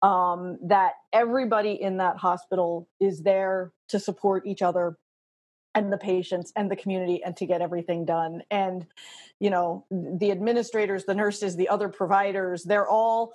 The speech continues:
they're peers. They have kids the same age as mine. I know them from school. I know them from work. I know them from the community.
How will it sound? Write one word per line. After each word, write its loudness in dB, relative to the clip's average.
they're 6
peers. 0
They 4
have -6
kids 2
the 0
same -2
age -2
as -4
mine. -2
I -2
know 2
them -4
from -6
school. 0
I -2
know 0
them -2
from -6
work. 0
I -2
know 2
them -2
from -8
the -4
community. -4